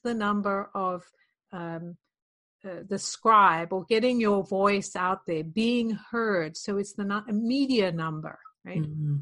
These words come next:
Speaker 1: So it really is about, uh, speaking your truth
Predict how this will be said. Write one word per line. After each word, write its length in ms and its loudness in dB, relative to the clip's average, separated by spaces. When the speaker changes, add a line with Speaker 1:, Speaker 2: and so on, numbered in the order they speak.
Speaker 1:
So 180 0
it 200 2
really 340 2
is 200 0
about, 460 -2
uh, 200 -12
speaking 420 -2
your 160 -2
truth 540 -4